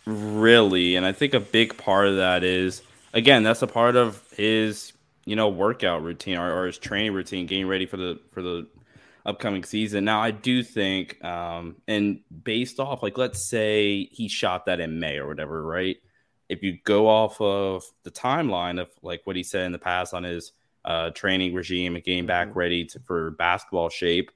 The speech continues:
Speaker 1: that first month, so April, let's say take, take April off, the first month, uh, is to solely, you know, rest his body and recover. Then you have the month all workout, only weight stuff every day. And then right around now, he should be,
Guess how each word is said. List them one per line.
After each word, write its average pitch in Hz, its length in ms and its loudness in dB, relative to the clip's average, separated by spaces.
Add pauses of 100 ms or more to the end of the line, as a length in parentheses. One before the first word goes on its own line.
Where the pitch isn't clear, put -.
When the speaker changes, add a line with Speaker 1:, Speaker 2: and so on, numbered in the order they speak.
Speaker 1:
that 92 260 0
first - 300 2
month, 92 400 0
so - 260 -2
April, 95 480 0
let's 85 140 -4
say 95 100 0
take, - 380 -6
take 107 240 -2
April 120 280 0
off, 95 180 0
the 87 60 -10
first 98 300 -4
month, 95 240 0 (520)
uh, 82 360 -2
is 87 460 -2 (400)
to - 120 -8
solely, 101 500 4
you 98 60 2
know, 92 120 0
rest 95 280 -2
his 104 120 -8
body 90 400 0
and 85 80 -4
recover. 85 580 -4 (460)
Then 87 180 -2
you 98 120 -2
have 107 260 -2
the 127 60 2
month 110 380 0
all 98 400 2
workout, 110 720 0
only 101 320 0
weight 104 300 0
stuff - 300 -4
every 101 220 0
day. 107 340 0
And 95 160 -4
then 101 220 0
right 101 280 2
around 165 400 0
now, 123 540 2
he 110 180 -2
should 117 200 -6
be, 110 420 0